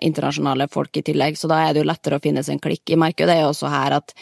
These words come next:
jeg henger jo med norske folk stort sett, fordi at vi skjønner hverandre. Da slipper man den der kulturelle, ja, barrieren da, i tillegg. Selv om det er jo sunt å lære seg det også, så,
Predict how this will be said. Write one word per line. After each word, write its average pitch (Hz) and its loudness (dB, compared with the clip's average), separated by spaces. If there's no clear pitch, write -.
jeg 151 2
henger 147 2
jo - 6
med 180 4
norske 170 -2
folk - -8
stort 131 -4
sett, - -4
fordi 151 2
at 147 -2
vi 147 2
skjønner 147 2
hverandre. 135 0
Da 165 -4
slipper 156 -2
man 139 2
den 147 2
der 135 2
kulturelle, 151 2
ja, 156 0
barrieren 156 0
da, 170 0
i - -4
tillegg. 160 -2
Selv - -2
om 151 2
det 156 4
er 160 4
jo 156 0
sunt 147 -2
å 139 0
lære 147 0
seg 143 -2
det 139 0
også, 147 -8
så, 151 -2